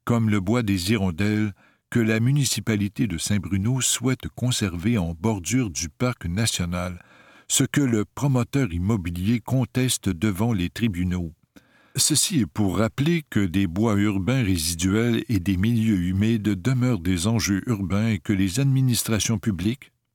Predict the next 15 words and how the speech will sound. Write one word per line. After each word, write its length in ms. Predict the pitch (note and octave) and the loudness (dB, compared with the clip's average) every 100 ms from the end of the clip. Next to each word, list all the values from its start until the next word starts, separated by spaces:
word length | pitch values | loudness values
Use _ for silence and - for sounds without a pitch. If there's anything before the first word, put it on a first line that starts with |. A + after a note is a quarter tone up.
| _ | _
plus 220 | G2 G2 | 0 0
particulièrement 1080 | D#2 G#2+ - - - F#2+ G2 G2 G#2 G#2+ A2 | 0 -4 -2 -4 -2 0 2 0 0 0 -2
au 120 | G2 | 0
niveau 340 | G#2 G#2 F2+ | 0 0 0
municipal, 920 | F2 G2+ F#2+ E2 - - C3 B2+ A#2+ - _ _ _ | 0 0 0 0 -4 -2 -2 0 -2 -6 _ _ _
les 400 | F2 F#2+ D#3 A2+ | 0 2 2 0
ignorent 600 | A2 F#2 F#2 F#2+ G2 G2+ - - _ _ _ _ F#3 | 2 2 2 0 -2 -4 -10 -20 _ _ _ _ 0
ou 260 | E3+ D#3 - - | 0 0 -6 -2
paraissent 540 | D#3+ D3 C#3+ G2 - | 0 2 2 2 0
impuissantes 720 | F#2+ - F#2+ - G#2+ G#2+ - - | 0 0 0 0 0 0 -4 -6
à 200 | A#2+ - | -6 -4
en 220 | C3 G#2 - A2+ | -2 -2 -2 0
assurer 640 | C#3 - - G#2+ F#2 F#2+ - | 0 0 2 0 0 -2 -2
la 180 | G#2+ F#2 | -4 -4
conservation. 840 | - B2 - F#2+ F2 - - E2 | -2 0 2 0 -2 -2 -4 -6